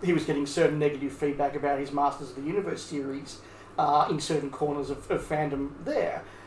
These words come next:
And he went into Netflix to talk about the show, and he was sort of very down, and they said, "Oh, what's the matter?" He said, "Oh, you know, you're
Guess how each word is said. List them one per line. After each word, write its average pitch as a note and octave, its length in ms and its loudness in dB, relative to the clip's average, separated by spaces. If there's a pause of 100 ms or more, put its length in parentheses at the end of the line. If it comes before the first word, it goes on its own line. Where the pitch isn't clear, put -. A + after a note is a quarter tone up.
(120)
And E3 200 4
he F3 120 8
went F#3 180 10
into D#3 180 2
Netflix D#3 520 0
to D3 140 2
talk D3+ 280 2
about D3 220 2
the D3 60 -4
show, D#3 400 6
and C#3 200 -2 (300)
he D3+ 80 -2
was C#3+ 80 -2
sort D3 100 -2
of C3+ 60 0
very C#3 180 0
down, F3+ 320 10
and E3+ 120 6
they D#3 80 6
said, E3+ 120 -2
"Oh, F3 80 6
what's E3 140 4
the F#3+ 80 -2
matter?" F#3+ 140 6
He - 40 2
said, D3+ 140 0
"Oh, D#3 200 12
you D3+ 80 6
know, D3 140 2
you're C#3+ 160 0